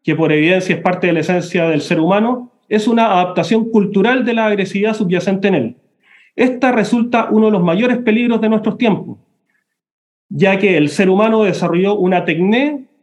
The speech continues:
en su capacidad de matar y destruir mucho más rápido que su adaptación filogenética para hacer surgir las inhibiciones necesarias, contando actualmente con las mismas que cualquier otro antropoide.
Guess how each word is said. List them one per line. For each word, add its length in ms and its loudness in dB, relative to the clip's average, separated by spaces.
en 140 0
su 180 -4
capacidad 460 -2
de 60 0
matar 600 -2
y 120 2
destruir 500 0
mucho 400 2
más 140 0
rápido 500 0
que 120 -4
su 120 -4
adaptación 500 -2
filogenética 1040 0
para 200 0
hacer 200 0
surgir 520 -2
las 180 0
inhibiciones 500 0
necesarias, 720 -4
contando 500 2
actualmente 1000 0
con 140 2
las 140 0
mismas 320 2
que 160 -4
cualquier 440 0
otro 200 -2
antropoide. 640 -2